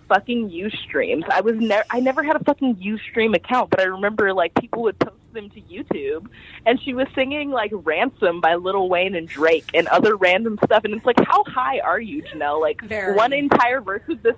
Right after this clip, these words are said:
Speaker 1: song is just the alphabet.
Speaker 2: Yeah.
Speaker 1: And, like, you're singing it into the camera.
Speaker 2: So,
Speaker 1: what are you doing?
Speaker 2: Yeah, I just wanna quickly go to the end of this book, 'cause then we're just gonna, like, do a quick recap. Um, but, so,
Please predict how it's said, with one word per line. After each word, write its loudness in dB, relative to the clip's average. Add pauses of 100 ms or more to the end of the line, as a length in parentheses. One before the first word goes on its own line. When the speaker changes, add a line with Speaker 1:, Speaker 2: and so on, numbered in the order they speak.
Speaker 1:
song 2
is 0
just -2 (100)
the -4
alphabet. -4 (300)
Speaker 2:
Yeah. -16 (760)
Speaker 1:
And, 2 (120)
like, -4 (120)
you're 0 (220)
singing -4
it 2
into -2
the -8
camera. 2 (800)
Speaker 2:
So, -2
Speaker 1:
what 0
are 2
you -6
doing? 0
Speaker 2:
Yeah, 2
I 0
just -6
wanna -2
quickly -2
go 2
to -10
the -2
end -2
of -2
this -6
book, -2
'cause -10
then 0
we're 0
just -12
gonna, -4
like, -4
do -2
a -6
quick -2
recap. -2 (280)
Um, 2 (160)
but, 2 (580)
so, -2